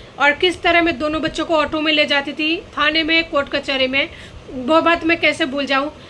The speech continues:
आज मेरा बेटे का पढ़ाई का बोर्ड चेंज हुआ है, यानी कि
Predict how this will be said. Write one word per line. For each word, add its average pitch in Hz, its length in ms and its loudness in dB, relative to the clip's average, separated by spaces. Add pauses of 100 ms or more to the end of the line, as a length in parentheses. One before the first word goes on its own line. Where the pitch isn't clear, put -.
(200)
आज 330 260 6
मेरा 349 260 4
बेटे 311 320 0
का 311 240 2 (200)
पढ़ाई 294 240 4
का 320 140 0
बोर्ड 285 380 -2
चेंज 302 320 -2
हुआ 277 200 0
है, 277 200 0 (640)
यानी 330 320 4
कि 381 380 2